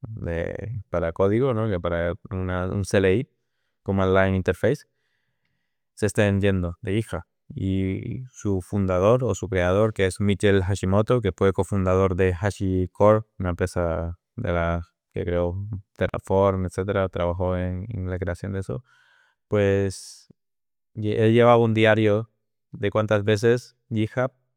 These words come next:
le frenaba en su trabajo todos los días, ¿sabes? Y entonces casi todos los días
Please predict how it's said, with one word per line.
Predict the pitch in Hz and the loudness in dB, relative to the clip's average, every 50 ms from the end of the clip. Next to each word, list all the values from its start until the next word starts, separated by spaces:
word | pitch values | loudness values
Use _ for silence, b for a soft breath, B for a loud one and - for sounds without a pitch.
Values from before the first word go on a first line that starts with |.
| _ _ _ _ _ _ _ _ _ _ _ - - | _ _ _ _ _ _ _ _ _ _ _ -20 -14
le | - 107 107 104 101 98 | -8 -6 -2 -2 -2 -4
frenaba | - _ - 110 101 98 104 104 107 113 113 | -4 _ -4 -2 -2 0 0 0 2 2 0
en | 113 107 | 0 -2
su | - 104 92 | -4 -6 -6
trabajo | - 90 92 98 95 - - 120 131 | -4 -2 -2 -2 -4 -4 -6 -8 -8
todos | - - 120 120 104 | -2 0 2 2 2
los | 101 92 | 2 0
días, | 92 98 92 92 95 101 101 98 | -2 -2 -2 -2 0 -2 -2 -2
¿sabes? | 107 104 104 110 - - _ _ _ _ _ _ _ _ _ _ | -4 -6 -6 -6 -10 -16 _ _ _ _ _ _ _ _ _ _
Y | 113 107 | -4 -2
entonces | 101 113 110 101 107 95 | 0 0 0 0 0 0
casi | - 110 104 - 107 | 0 0 0 0 2
todos | 104 117 123 123 | 4 4 6 6
los | 123 123 117 | 6 4 4
días | 120 123 127 139 151 160 - - - | 2 2 2 4 2 0 -2 -6 -14